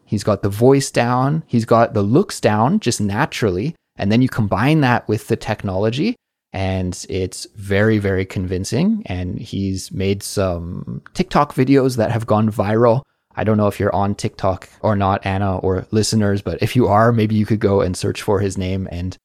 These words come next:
see some of those viral videos that he's made. So that was the first time that it really came on my radar. And that was maybe during the pandemic, I think, maybe a couple of years ago.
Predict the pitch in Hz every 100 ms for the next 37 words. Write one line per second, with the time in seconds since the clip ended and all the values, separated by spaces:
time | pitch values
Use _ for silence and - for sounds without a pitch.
0 | _ - - 107 101 - 101 92 90 92
1 | 104 87 101 104 101 98 107 110 110 101
2 | 101 117 113 113 151 185 _ _ _ -
3 | 135 220 247 233 - 143 143 - - 117
4 | 113 113 101 98 - 101 107 113 117 -
5 | - 104 104 104 117 - _ - 90 92
6 | 95 92 - 98 90 117 139 123 104 101
7 | 104 247 - 113 117 151 208 87 113 180
8 | 220 196 196 175 - 143 143 147 247 302
9 | - - 165 226 277 - 113 120 - -
10 | - 151 135 131 135 156 147 156 233